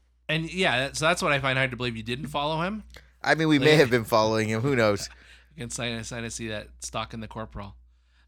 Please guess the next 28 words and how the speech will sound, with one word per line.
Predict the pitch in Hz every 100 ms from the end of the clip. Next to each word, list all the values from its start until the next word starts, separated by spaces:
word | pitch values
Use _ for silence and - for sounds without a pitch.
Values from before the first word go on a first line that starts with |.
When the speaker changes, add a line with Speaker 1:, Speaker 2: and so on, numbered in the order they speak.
| _ -
Speaker 1:
Um, | 147 151 151 151 - - _ _ _ _
so | - 180 -
let's | 220 233
talk | 294
about | 285 196
some | - 160
sp-, | - - -
specific | - - 156 139 135
Maple | 127 117
Leaf | 120 117
Gardens | 113 110 107 107 - -
matches | 110 110 107 104 104 98
that, | 110 101
that | 113 104
maybe | 104
you | 104 104
saw. | - 107 98 - - - -
Um, | 117 120
I'm | 120 175
gonna | 214
start | - 135 117
off | 92 104 -
and, | 110 113 -
uh, | 113 110 110
with | 117 117 -
the | 127
Frank | 117 127 131 -
Tunney | 131 117 117